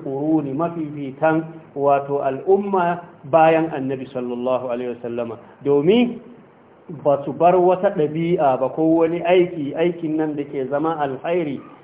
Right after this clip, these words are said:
face sun yi gaggawa sun aikata wannan aiki. Wa idh lam yahtadu bihi, idan wayannan kafiran ba su shiryu da wannan alqur'ani ba, to fa sayaquluna, me za su faɗa domin su karkatar da wa-, su wautar da hankulan mutane?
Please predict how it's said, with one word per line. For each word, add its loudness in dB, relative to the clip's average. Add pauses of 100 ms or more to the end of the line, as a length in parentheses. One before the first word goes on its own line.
(100)
face -4
sun -6
yi -6
gaggawa 4
sun -4
aikata -4
wannan -6
aiki. -12 (560)
Wa -2
idh 4
lam 6
yahtadu 2
bihi, -6 (220)
idan 2
wayannan 4
kafiran 0
ba 0
su -8
shiryu 0
da 4
wannan 2
alqur'ani 0
ba, -2 (500)
to 0
fa -2
sayaquluna, 0
me -2
za 2
su -6
faɗa 0
domin -2
su -6
karkatar -2
da -2
wa-, 0
su -10
wautar 0
da 0
hankulan -2
mutane? 2